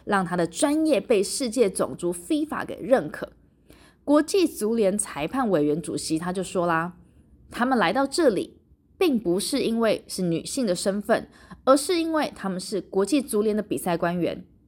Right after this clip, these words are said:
我们考虑的是执法判决的质量，而不是性别。Stephanie Frappa 呢，她自己也说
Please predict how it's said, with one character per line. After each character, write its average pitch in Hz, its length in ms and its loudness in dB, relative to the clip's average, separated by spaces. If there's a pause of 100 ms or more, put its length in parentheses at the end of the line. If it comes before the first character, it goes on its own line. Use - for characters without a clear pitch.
(140)
我 170 80 -2
们 175 120 2
考 165 280 0
虑 262 120 2
的 202 280 0
是 - 200 -2
执 220 440 0
法 240 260 2
判 240 300 0
决 214 100 0
的 180 100 4
质 170 320 0
量， 208 320 2 (280)
而 156 300 0 (220)
不 156 180 0
是 165 160 -4
性 160 340 -2
别。 - 240 -8 (1160)
Stephanie 190 680 2
Frappa 220 440 2
呢， 165 260 -2
她 175 140 -4
自 175 140 -6
己 143 220 -6
也 139 140 -2
说 170 520 0